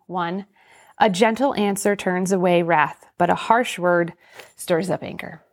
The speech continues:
I think we've all heard this one often, and it's so true. I mean, I, I'm a perfect example of it. Um, saying it harshly, I get that anger built up and I just spew it out. And so that leads me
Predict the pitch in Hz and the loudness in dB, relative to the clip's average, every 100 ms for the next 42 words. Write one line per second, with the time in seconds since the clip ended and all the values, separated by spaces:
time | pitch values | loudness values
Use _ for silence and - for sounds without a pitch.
0 | _ - 180 180 180 180 180 175 170 185 | _ -18 -6 -4 2 4 6 6 4 2
1 | 208 185 208 - 202 190 185 - _ _ | 2 2 -2 -2 -2 -2 -4 -10 _ _
2 | 202 190 - 196 196 196 _ _ - _ | 0 0 0 -2 -2 -6 _ _ -20 _
3 | - 214 196 196 - 220 214 - 269 269 | -4 2 4 2 2 2 2 4 4 6
4 | 269 - - _ 202 190 190 185 185 175 | 2 -4 -20 _ -2 -2 0 -2 -2 -6
5 | _ _ _ _ - 185 175 - 185 175 | _ _ _ _ -4 -2 -2 0 0 0
6 | - 185 170 160 170 160 160 165 170 165 | -2 -2 -2 -2 -2 -2 -2 -2 0 -2
7 | - - - - - 185 170 175 - 185 | -6 -16 -20 -20 -12 -8 -6 -6 -6 -8
8 | 196 _ _ _ - 202 196 208 208 180 | -12 _ _ _ 0 2 4 2 0 2
9 | 208 208 - 214 196 190 185 _ _ _ | 2 2 -2 -2 0 -2 -6 _ _ _
10 | _ _ - 190 190 214 214 202 196 180 | _ _ 0 2 2 4 2 2 2 2
11 | 196 220 220 233 208 196 202 185 180 196 | 4 2 2 0 2 0 4 2 2 -4
12 | 180 175 175 180 175 - - - 190 185 | -2 -2 -2 -2 -4 -6 -8 -2 0 0
13 | - 165 139 - - 180 190 185 214 - | 0 -2 -4 -8 -4 0 4 4 2 0
14 | 196 170 185 233 _ | -6 -6 -6 -6 _